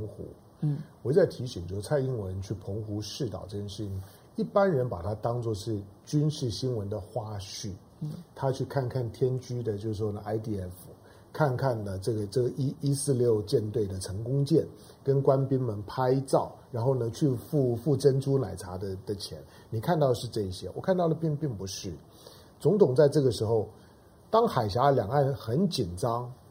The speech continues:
Speaker 1: 总统都必须要前线去喊话，就是说我们怎么能够容许敌人在我们的领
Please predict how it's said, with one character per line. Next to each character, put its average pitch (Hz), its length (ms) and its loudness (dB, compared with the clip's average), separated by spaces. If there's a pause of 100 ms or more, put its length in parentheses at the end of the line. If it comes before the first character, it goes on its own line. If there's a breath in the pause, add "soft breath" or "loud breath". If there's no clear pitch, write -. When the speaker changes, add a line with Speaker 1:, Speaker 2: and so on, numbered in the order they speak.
(200)
Speaker 1:
总 196 220 8
统 180 180 10
都 190 100 8
必 196 140 2
须 185 60 8
要 185 140 10
前 - 520 0
线 151 240 8
去 139 120 2
喊 98 340 0
话， 123 260 2
就 131 160 0
是 131 80 4
说 131 120 4 (100)
我 120 100 4
们 196 200 6
怎 143 140 4
么 139 100 4
能 151 200 4
够 175 160 10
容 139 220 6
许 110 280 -2
敌 131 240 0
人 123 180 2
在 143 140 6
我 113 100 2
们 107 100 -4
的 120 100 -2
领 107 220 -6